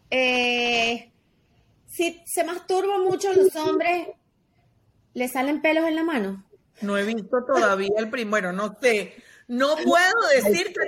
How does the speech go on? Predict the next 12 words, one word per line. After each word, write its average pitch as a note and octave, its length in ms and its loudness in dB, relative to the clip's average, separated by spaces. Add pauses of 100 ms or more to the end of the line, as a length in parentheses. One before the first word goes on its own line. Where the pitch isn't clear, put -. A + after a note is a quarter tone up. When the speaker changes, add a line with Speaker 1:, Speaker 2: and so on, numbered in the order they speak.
Speaker 2:
tengo C#4+ 320 2
los C#4+ 220 2
pelos C4+ 360 2
en E4+ 120 -4
la B3+ 100 4
mano B3 400 0
para C#4 260 2
poder A#3 300 0
decir D#4 400 0
eso, A3 640 0
pero, D#4 640 4
Speaker 1:
Ay. D4 100 -6